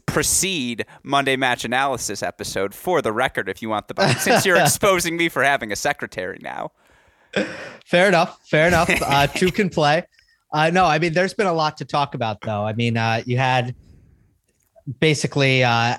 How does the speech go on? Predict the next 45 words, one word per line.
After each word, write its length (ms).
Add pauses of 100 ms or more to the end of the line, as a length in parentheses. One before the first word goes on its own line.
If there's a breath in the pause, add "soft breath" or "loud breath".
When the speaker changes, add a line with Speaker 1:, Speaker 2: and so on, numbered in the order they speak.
Speaker 2:
Alcaraz 560
and 80
Ramos 340
Vinolas, 480
I 60
thought 240
was 160
the, 420
the 100
best 280
match 220
of 40
the 80
second 400
round. 380
Tsitsipas 560
and 80
Musetti 340
was 140
really 240
interesting 560 (440 loud breath)
in, 300
uh, 320
in 160
round 340
one. 500 (680 soft breath)
I, 300
uh, 180
I 120
love 260
the 60
storyline 640
that 160
Daniil 300
Medvedev 540
has 140
become. 480
And 160
I, 240
I 100
talked 360
about 220
him 280
and 240 (500 loud breath)
what 480